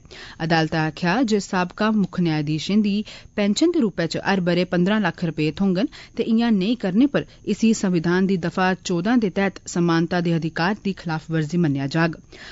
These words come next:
सुप्रीम कोर्ट दे प्रधान न्यायाधीश बी आर गवई ते न्यायमूर्ति अगस्टीन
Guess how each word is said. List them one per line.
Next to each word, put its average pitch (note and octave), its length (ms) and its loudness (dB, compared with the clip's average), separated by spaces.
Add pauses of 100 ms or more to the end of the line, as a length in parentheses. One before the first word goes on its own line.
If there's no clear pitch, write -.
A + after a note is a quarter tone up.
सुप्रीम C4+ 360 0
कोर्ट C4+ 220 0
दे C4+ 100 0
प्रधान A#3+ 400 -2
न्यायाधीश F3+ 540 -2
बी E3 160 -6
आर E3+ 140 -4
गवई D3+ 460 -6
ते A#3+ 60 -2
न्यायमूर्ति F#3 600 -4 (380)
अगस्टीन G#3 680 0